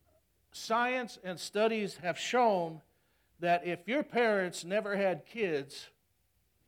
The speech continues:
neither will you. <laughs> It's just not gonna happen.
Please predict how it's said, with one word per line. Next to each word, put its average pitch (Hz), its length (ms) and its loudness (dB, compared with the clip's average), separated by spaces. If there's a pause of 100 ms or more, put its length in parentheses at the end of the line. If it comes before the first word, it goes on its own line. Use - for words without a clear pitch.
neither 180 360 2
will 170 180 0
you. 120 280 -8 (160)
<laughs> 185 80 -4 (760)
It's - 160 -20
just 185 280 -2
not 185 220 0
gonna 160 220 -2
happen. 160 400 -2